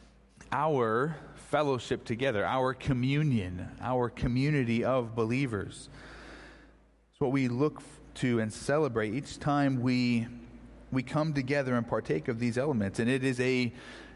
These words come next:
a reminder for us to pursue and preserve unity in our church body. Again, it's a, it's a blessing to be able to celebrate this in person, right? I don't think you, you can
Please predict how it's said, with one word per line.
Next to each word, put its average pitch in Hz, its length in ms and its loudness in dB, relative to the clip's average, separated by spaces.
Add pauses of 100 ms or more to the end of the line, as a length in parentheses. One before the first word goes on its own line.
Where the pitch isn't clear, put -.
(240)
a 131 280 2
reminder 127 840 2
for 123 280 2
us 123 180 -2
to 123 160 -2
pursue 123 1080 2 (560)
and 117 220 0
preserve 117 640 0
unity 117 600 0 (100)
in 120 160 0
our 107 320 0
church - 480 -4
body. 104 260 -2 (1300)
Again, 101 180 -2
it's 104 140 -2
a, 104 180 0
it's 110 140 -4
a 110 40 -2
blessing 135 520 0
to 120 80 0
be 127 180 0
able 127 160 0
to 110 80 0
celebrate 120 460 0
this - 240 -2
in 117 160 0
person, 104 440 -4
right? 101 240 -2 (1000)
I - 40 -6
don't 117 160 0
think 127 140 0
you, 123 80 0
you 117 220 -2
can 104 220 0